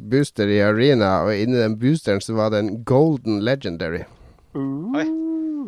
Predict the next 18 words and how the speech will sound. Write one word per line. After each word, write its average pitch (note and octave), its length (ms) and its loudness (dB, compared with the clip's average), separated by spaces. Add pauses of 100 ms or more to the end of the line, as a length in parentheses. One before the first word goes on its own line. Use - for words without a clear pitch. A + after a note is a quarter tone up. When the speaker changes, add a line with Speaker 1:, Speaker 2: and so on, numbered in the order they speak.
(520)
Speaker 2:
Ja, - 120 -16
ok. - 140 -18
Speaker 1:
Ja, A2 240 -16
den B2+ 220 -6
var B2+ 220 2
verdt, A2+ 360 -2
eh, G2 580 0
jeg G2+ 120 -6
husker, - 240 -12
den G#2+ 100 -4
var A#2+ 120 -2
verdt B2+ 240 -2
mye B2 300 0
dust A2 440 -4
hvis F#2+ 200 -10
han F#2+ 160 -4
dusta G2+ 340 -6
den. C#2+ 140 -10